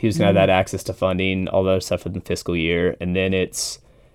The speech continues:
Speaker 1: you know, what's the competitive landscape? You know, how, you know, difficult is there an incumbent? Is there someone already on that contract that's likely going to win it? Are they having to roll off?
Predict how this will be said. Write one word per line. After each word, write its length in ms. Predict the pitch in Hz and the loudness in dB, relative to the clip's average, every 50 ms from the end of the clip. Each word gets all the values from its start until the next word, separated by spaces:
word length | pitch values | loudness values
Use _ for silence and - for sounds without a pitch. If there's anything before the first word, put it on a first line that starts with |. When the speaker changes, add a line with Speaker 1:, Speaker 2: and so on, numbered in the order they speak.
| _ _ - | _ _ -2
Speaker 1:
you 100 | 113 107 | 0 2
know, 260 | 92 87 85 85 90 - | 2 2 2 0 -2 -2
what's 220 | - 98 101 - - | -2 -2 -2 0 -2
the 60 | - | -4
competitive 440 | - 104 90 104 98 92 90 82 82 | -4 0 2 4 4 4 2 2 0
landscape? 640 | 87 90 90 92 90 - - 87 87 87 90 - _ - | 0 2 2 0 0 0 0 0 0 0 -2 -4 _ -8
You 140 | 87 85 85 | -6 -4 -2
know, 100 | 85 87 | -2 -2
how, 400 | - 101 95 95 95 95 110 - _ _ _ _ _ _ _ _ _ _ _ _ _ _ _ - | 0 2 4 6 6 4 2 -2 _ _ _ _ _ _ _ _ _ _ _ _ _ _ _ -2
you 100 | 92 90 | -2 -2
know, 60 | 90 | 0
difficult 400 | - 104 101 - - 98 95 92 | 0 0 0 2 0 0 0 0
is 240 | 92 90 - - - - | 0 -2 -6 -10 -10 -4
there 500 | - 98 98 92 90 87 87 87 87 87 - - _ _ | -2 0 0 2 2 0 0 -2 -2 -4 -8 -14 _ _
an 120 | - 95 95 | -4 -2 -2
incumbent? 480 | 95 - - 110 104 98 95 92 92 | -2 0 0 2 2 4 2 2 2
Is 80 | 98 92 | 2 2
there 100 | 117 104 | 2 6
someone 240 | - - 120 117 113 | 8 8 10 10 10
already 220 | 110 104 104 95 | 10 10 10 8
on 140 | 92 104 107 | 8 8 8
that 120 | 104 101 | 8 6
contract 560 | - 113 107 107 104 - 113 107 104 104 - | 6 6 4 4 6 6 6 6 6 6 4
that's 160 | - 87 - - | -2 -4 -2 -2
likely 220 | 98 95 - 95 | -2 0 0 -2
going 180 | 90 92 87 85 | -2 -2 -4 -4
to 140 | - - 85 | -6 -8 -4
win 180 | 90 101 110 | 0 2 2
it? 220 | 110 107 107 101 - | 4 2 2 0 0
Are 100 | 90 92 | 0 0
they 120 | 92 92 | 2 2
having 240 | 98 95 92 92 92 | 2 2 2 2 0
to 80 | 92 90 | -2 0
roll 260 | 87 85 82 85 90 | 0 0 0 2 4
off? 500 | 92 95 98 95 95 92 - - - | 6 6 8 6 6 4 2 -4 -16